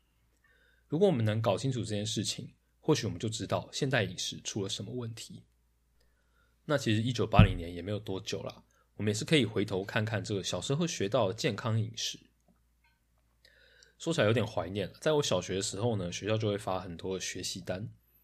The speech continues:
那这些学习单呢，其中有一种就是教我们应该要吃什么样子的东西，这叫做饮食金字塔。那我这个有查一下，发现说现在这个东西好像还在。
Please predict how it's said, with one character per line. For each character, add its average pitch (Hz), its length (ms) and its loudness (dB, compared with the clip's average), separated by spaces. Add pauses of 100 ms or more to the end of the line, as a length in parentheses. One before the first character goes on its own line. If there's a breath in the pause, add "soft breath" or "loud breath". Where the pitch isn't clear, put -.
(160)
那 170 120 0
这 175 120 2
些 170 60 -2
学 127 100 2
习 117 140 -2
单 120 160 0
呢， 110 160 2
其 110 160 -4
中 123 100 2
有 95 120 0
一 101 40 0
种 92 200 -6
就 95 100 -6
是 98 120 -2
教 104 200 2
我 98 80 2
们 85 180 -10 (340 loud breath)
应 147 100 -4
该 156 80 2
要 147 120 8
吃 131 540 -2
什 - 180 -4
么 90 80 -2
样 110 120 4
子 104 80 0
的 87 80 -2
东 90 220 -6
西， 87 280 -6
这 104 160 -8
叫 104 160 0
做 101 180 0
饮 107 160 -4
食 95 240 -4
金 113 280 0
字 113 180 -4
塔。 - 320 -12 (1120 soft breath)
那 131 140 6
我 92 80 2
这 117 100 2
个 101 100 6
有 90 120 0
查 87 260 -4
一 92 60 -4
下， 87 240 -2
发 117 180 0
现 147 100 2
说 135 120 2
现 135 160 0
在 131 100 4
这 127 100 2
个 113 60 4
东 104 160 0
西 110 140 -2
好 87 120 -8
像 - 160 -6
还 - 300 -12
在。 - 240 -8